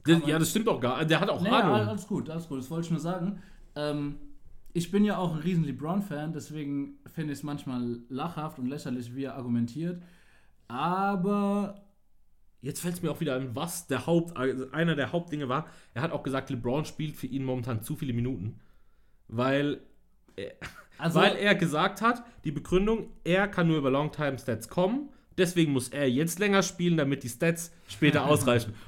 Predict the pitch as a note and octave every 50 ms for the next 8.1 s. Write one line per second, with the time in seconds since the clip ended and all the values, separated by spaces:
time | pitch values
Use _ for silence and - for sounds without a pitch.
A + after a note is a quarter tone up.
0 | - A#2 C3 C3+ - - G#3+ A#3+ C4+ B3+ A#3+ - F#3+ E3+ D#3+ D3+ D#3 D#3+ - -
1 | B3 B3+ C#4 C#4 C4+ - - F#3+ F#3 F3 C#3 C#3 C3+ - - - - - - -
2 | E3+ F3 G3 A3 A#3+ B3 C4 C4 C#4 - - - - - - - D3+ - - B3
3 | C4 B3+ - - G3 F#3+ E3+ - E3+ F3+ E3+ F3 - C#3+ C3+ C3+ C3 C3 - D3+
4 | C#3+ D#3 D#3+ D3+ - - G#3 A3 G#3 G#3+ A3+ A3 G#3+ F#3+ F#3 G3 G#3 G#3+ G3+ G3
5 | G3+ - - - - - - - - E3 F3 G3 A3 G#3+ G#3+ G3+ F3+ E3+ E3+ F3
6 | F3 G3+ G#3+ G#3+ G3 F#3+ F#3 F#3+ F#3+ F3 E3+ F3 - - - - - - - -
7 | - - E3+ G3+ G3 F#3+ F3 - A3 A3+ B3+ C4 F3+ A#3 A#3 A#3+ A#3 A3 G#3+ G#3
8 | G#3+ G#3+